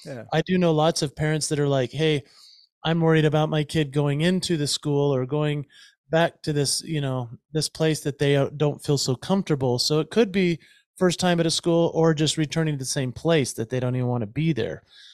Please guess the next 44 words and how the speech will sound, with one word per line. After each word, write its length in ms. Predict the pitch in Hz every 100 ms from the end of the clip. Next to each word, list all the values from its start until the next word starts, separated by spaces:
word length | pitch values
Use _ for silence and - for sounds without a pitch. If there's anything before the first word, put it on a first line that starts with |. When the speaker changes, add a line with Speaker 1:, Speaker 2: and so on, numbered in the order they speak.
| _
Speaker 2:
So 140 | - 202
I've 180 | 254
talked 280 | - 190 156
to 100 | 160
parents 420 | 135 151 147 143
that 120 | 151 143
are 80 |
like, 320 | 139 131 123 -
"We're 200 | 156 208
thinking 320 | 214 185 165
about 280 | 143 131 -
pulling 260 | 151 147
our 120 | 131 117
kid 240 | - 135
out. 400 | 151 175 170 - _ - _ _
We're 220 | 113 165
Speaker 1:
Yeah. 60 | 160
Speaker 2:
thinking 340 | 160 151 151
about, 460 | 139 135 127 123 - _ _ _ _ _ _ _
you 80 | 151
know, 120 | 135
switching 480 | 127 - 160 147 139
up 140 | 127
schools, 560 | - - 165 160 156 147
maybe 240 | 147 139
even 180 | 135 127
homeschooling." 720 | 117 160 156 - 151 147 139 131
I 40 |
mean, 240 | 139 135 - - - -
that's 220 | 170 185
how 100 | 180
big 200 | 151 151
of 100 | 139
a 40 |
challenge 440 | 127 - 143 139 123
this 140 | 131
has 140 | 135 -
become 400 | 120 - 135 135
for 140 | -
a 40 | 127
lot 200 | 120 104
of 80 | -
children 520 | - 147 120 117 127
and, 160 | 107